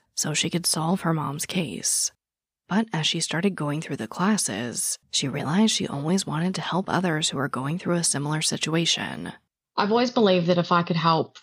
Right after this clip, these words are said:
Speaker 2: like, one person going through what I've had to go through, then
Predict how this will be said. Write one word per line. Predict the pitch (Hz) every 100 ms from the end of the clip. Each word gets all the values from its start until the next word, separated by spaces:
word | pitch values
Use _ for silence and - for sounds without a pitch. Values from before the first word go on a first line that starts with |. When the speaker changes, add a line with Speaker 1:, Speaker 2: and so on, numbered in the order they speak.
| _ -
Speaker 2:
like, | 156 -
one | 170 170 160
person | 156 143 151 156
going | 151 151
through | - 165 156 151 147
what | 156 151 - _ -
I've | 160 156
had | 143
to | -
go | 143 139
through, | - - 139 135
then | - 147 151 147